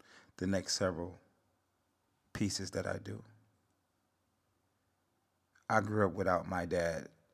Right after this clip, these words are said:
around, so I'm just using it for me being a dad now and just my observations, to be clear. As a dad,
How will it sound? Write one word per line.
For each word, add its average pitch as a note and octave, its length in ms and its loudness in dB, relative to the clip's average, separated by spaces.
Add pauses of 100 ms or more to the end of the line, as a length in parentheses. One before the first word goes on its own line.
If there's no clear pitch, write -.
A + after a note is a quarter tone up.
around, G2 520 -6
so D#2+ 360 -8 (520)
I'm G2 180 -2
just F#2+ 220 -6
using G2 320 -4
it F#2 160 -8
for - 120 -14
me G2+ 420 0
being F#2+ 320 -2
a F2 60 -2
dad F2 340 -2
now F#2 360 -4
and F#2 180 -10
just G2 320 -8 (300)
my F#2+ 120 -2
observations, G2 1040 -6 (1500)
to - 80 -12
be G2 100 -14
clear. - 400 -12 (4000)
As G#2+ 100 6
a G2 80 4
dad, E2 540 2